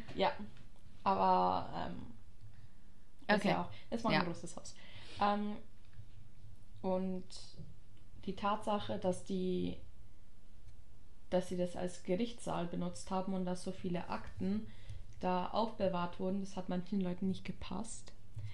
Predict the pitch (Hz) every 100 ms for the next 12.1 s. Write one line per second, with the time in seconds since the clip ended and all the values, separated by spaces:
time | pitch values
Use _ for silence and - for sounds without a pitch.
0 | - - 190 185 185 185 190 185 - -
1 | 185 190 - 185 180 180 180 170 175 -
2 | - - 190 196 233 233 247 233 240 269
3 | 277 - - 180 180 - 185 226 226 254
4 | 254 262 320 330 - 196 - 202 254 277
5 | - - - - - 202 196 202 190 -
6 | 190 190 190 190 180 247 - 196 - 196
7 | 202 220 190 202 190 185 180 180 180 180
8 | - - - - - - 185 196 - 208
9 | 196 - 190 180 - 196 185 185 185 190
10 | - - 180 175 175 - - 196 226 226
11 | - 208 220 220 208 180 175 170 180 247
12 | 302